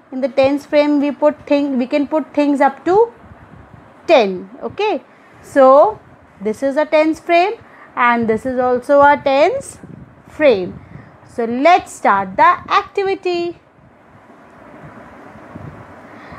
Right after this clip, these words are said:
I'm going to put one stone over here.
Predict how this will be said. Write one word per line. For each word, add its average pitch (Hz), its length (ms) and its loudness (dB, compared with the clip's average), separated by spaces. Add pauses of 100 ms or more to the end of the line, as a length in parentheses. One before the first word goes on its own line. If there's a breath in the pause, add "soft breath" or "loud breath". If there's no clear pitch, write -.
(140 loud breath)
I'm 277 320 0
going 277 280 -2
to 311 140 -10 (200)
put - 400 -8 (1040)
one 262 460 2 (3000)
stone 277 400 2
over 226 220 4
here. 208 340 0